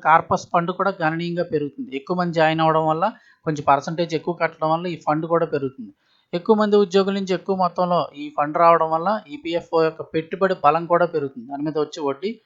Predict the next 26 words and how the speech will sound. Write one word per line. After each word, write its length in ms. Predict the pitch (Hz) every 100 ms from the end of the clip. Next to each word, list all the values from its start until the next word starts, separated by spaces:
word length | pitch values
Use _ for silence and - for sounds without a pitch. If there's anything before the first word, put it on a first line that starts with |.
| _ _ _
ఆ 20 | 147
ఫండ్ 320 | 170 160 165
కూడా 200 | 175 170
పెరుగుతుంది 480 | 160 151 139 143 131
అంటున్నారు. 380 | 113 113 101 - _ _ _ _ _ -
తప్పనిసరిగా 760 | 160 202 190 202 196 214 214 -
ఈ 100 | 175
దీనికి 420 | 170 175 160 175
వల్ల 220 | 165 175 185
ఉద్యోగులకు 520 | 160 180 180 180 175
అయితే 160 | 165
ప్రయోజనాలు 640 | 170 160 156 160 170 165 165
చేకూరుతుంది. 500 | 151 160 165 202 196
సా-, 280 | 160 160 156
తప్పనిసరి 360 | 151 160 160 165
సామాజిక 520 | 160 147 160 151 156
భద్రతా 380 | 151 156 147 151
కవరేజీని 480 | 147 143 143 147 139
పొందడం 340 | 139 139 139
ద్వారా 220 | 143 156
పది 280 | 165 143 143
మిలియన్లకు 480 | 147 151 156 156 -
పైగా, 220 | 139 139
అంటే 120 | 143
కోటి 300 | 170 160 151
మందికి 280 | 147 151